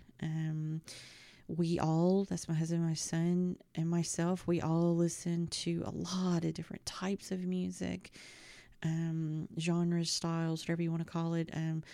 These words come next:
coming from different times, different decades. And I would say really for all of us, um, you will often find <laughs> us, you know, with headphones in our ears,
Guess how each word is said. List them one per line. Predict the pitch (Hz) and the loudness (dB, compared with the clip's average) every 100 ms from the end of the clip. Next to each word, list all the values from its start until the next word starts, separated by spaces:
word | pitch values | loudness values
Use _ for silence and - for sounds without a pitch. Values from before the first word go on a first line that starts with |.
| - - | -14 0
coming | 175 170 170 | 2 2 0
from | - 160 | -2 -2
different | 156 170 - 165 - | 0 -2 -2 -6 -6
times, | - 170 175 170 170 - | -4 0 2 0 -2 -6
different | - - | -10 -6
decades. | 175 165 - - - 160 - - - - - - - - | -4 -4 -2 -2 -2 -4 -8 -10 -16 -18 -18 -18 -14 -2
And | 160 160 160 160 165 165 165 - - - - | 0 2 2 2 2 0 -2 -6 -18 -20 -8
I | 156 185 | 0 2
would | 226 | 2
say | - 160 | 2 2
really | 160 165 170 | 4 4 2
for | 165 165 | 0 -2
all | 151 160 | 0 0
of | 165 | 2
us, | 160 160 - - - | 0 0 -4 -6 -4
um, | 156 156 156 151 - - - - - - _ - | -2 -2 -2 -4 -8 -20 -20 -20 -20 -20 _ -2
you | 165 | 2
will | 165 - | 2 4
often | 151 151 - 156 156 151 - | 2 0 -2 -2 -2 -6 -8
find | 160 156 165 | 0 6 6
<laughs> | 147 156 | 8 4
us, | 151 - - | 2 -4 -2
you | 175 | 0
know, | 160 156 151 - - _ - | 0 0 -2 -6 -18 _ 0
with | 156 | 2
headphones | 170 165 160 151 151 - - | 2 2 0 0 -2 -4 -4
in | 160 | -2
our | 156 156 | -2 -2
ears, | 156 151 151 151 151 - | -2 -2 -2 -4 -6 -8